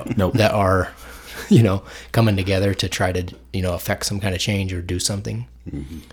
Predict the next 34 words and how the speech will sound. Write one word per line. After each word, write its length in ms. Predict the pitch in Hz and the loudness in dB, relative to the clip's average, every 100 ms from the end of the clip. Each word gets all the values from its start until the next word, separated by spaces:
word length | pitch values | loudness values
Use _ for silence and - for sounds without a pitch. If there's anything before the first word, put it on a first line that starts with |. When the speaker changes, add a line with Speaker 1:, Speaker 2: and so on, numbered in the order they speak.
| - - | -18 -10
Speaker 1:
If, 160 | - - | -10 -8
if 180 | - - | -8 -2
that's 220 | 113 123 | -2 -2
what 140 | 98 | -2
you 100 | 92 | -4
think, 380 | 90 - 143 101 | -6 -4 -4 -4
then, 340 | 92 90 92 - - - - - - - - - - - - | -4 -4 -6 -10 -18 -20 -20 -20 -20 -20 -20 -20 -20 -20 -10
you 120 | 123 | -6
know, 280 | 92 92 98 110 | -6 -6 -8 -8
I, 60 | |
I 100 | 98 - - | -8 -10 -14
just 200 | - - - | -8 -6 -4
think 180 | 98 | -6
you're, 140 | 87 95 | -6 -10
you're 640 | 117 - - - - - - | -12 -18 -20 -20 -20 -14 -2
probably 320 | 101 117 92 | -2 -2 -4
just 180 | 90 - | -4 -6
not 120 | - | -6
a 40 | |
smart 260 | - 104 95 | -6 -6 -6
person. 420 | - 127 - 98 - - | -6 -6 -6 -8 -10 2
Speaker 2:
It's 100 | 101 | 4
all 140 | 78 | 4
honesty 440 | 65 65 - 67 64 | 0 -6 -8 -8 -8
up 120 | 64 | -8
top 280 | 73 67 - | -10 -10 -10
like 180 | 64 - | -12 -10
that. 240 | 65 64 - - - - - | -12 -12 -18 -20 -20 -18 -8
Speaker 1:
Yeah. 300 | 101 90 82 - - - - - - | -6 -4 -6 -10 -16 -20 -20 -20 -4
Speaker 2:
Best 260 | 82 80 - | 0 0 -2
behavior. 520 | 71 69 65 - 67 - - - | -6 -4 -8 -10 -14 -16 -12 -10
Speaker 3:
Yep. 100 | - - - - - - - - - - - - | -10 -10 -20 -20 -20 -18 -18 -18 -18 -20 -18 -6
Speaker 1:
I 80 | - | 4
just, 220 | 185 139 | 6 6